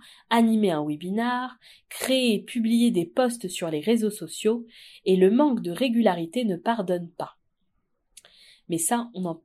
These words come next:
parlera dans un prochain épisode. Mais on est d'accord, ça prend beaucoup de temps et ça coûte de l'argent si on veut déléguer.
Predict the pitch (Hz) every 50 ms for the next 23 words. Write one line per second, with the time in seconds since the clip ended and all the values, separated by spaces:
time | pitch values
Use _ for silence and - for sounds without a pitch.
0 | _ _ 277 269 240 220 202 202 226 233 220 196 185 170 165 - 214 196 - 214
1 | 196 185 170 160 165 - - - - _ _ _ - 175 170 170 170 170 170 196
2 | 208 214 - 214 175 - - - _ _ _ - - - 170 147 - - _ _
3 | - _ _ _ _ _ - - 185 170 165 165 240 277 277 - 214 - - _
4 | - 170 196 240 240 - _ _ _ - 185 - - 170 - _ - - 302 233
5 | 196 196 190 185 160 160 - - 202 226 240 233 - - - 170 160 160 165 196
6 | 214 196 196 185 165 151 - - - _